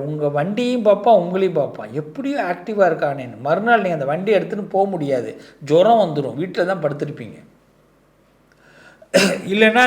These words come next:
வண்டி நீங்க அவ்வளோ கஷ்டப்பட்டு வண்டியெல்லாம் இது பண்ணி சேர அடிச்சிட்டு வந்து வண்டி நிக்கும். வீட்டு வாசல்ல வண்டியை போட்டு கூட துடைக்காதீங்க. கும்பராசிக்கு நான் இவ்வளோ தெளிவா ஐடியா கொடுக்குறேன். நீங்க ஏதாவது வாட்ச் கட்டிருந்தீங்க, ஒரு புதுசா ஒரு வாட்ச் கட்டிருக்கீங்கன்னு அடிக்கடி வாட்ச் பார்க்காதீங்க, வேண்டாம்.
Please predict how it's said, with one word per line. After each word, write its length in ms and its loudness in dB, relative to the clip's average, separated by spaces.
வண்டி 360 2
நீங்க 200 0
அவ்வளோ 240 6
கஷ்டப்பட்டு 580 2
வண்டியெல்லாம் 480 6
இது 100 2
பண்ணி 240 -2
சேர 160 6
அடிச்சிட்டு 300 0
வந்து 160 0
வண்டி 180 -2
நிக்கும். 320 -12
வீட்டு 260 2
வாசல்ல 400 8
வண்டியை 220 6
போட்டு 180 2
கூட 140 2
துடைக்காதீங்க. 580 -2
கும்பராசிக்கு 600 2
நான் 120 -4
இவ்வளோ 180 -2
தெளிவா 280 -4
ஐடியா 160 0
கொடுக்குறேன். 400 -12
நீங்க 160 -2
ஏதாவது 280 6
வாட்ச் 340 4
கட்டிருந்தீங்க, 540 0
ஒரு 120 -6
புதுசா 280 2
ஒரு 120 6
வாட்ச் 300 2
கட்டிருக்கீங்கன்னு 420 0
அடிக்கடி 240 0
வாட்ச் 280 0
பார்க்காதீங்க, 540 -8
வேண்டாம். 420 -8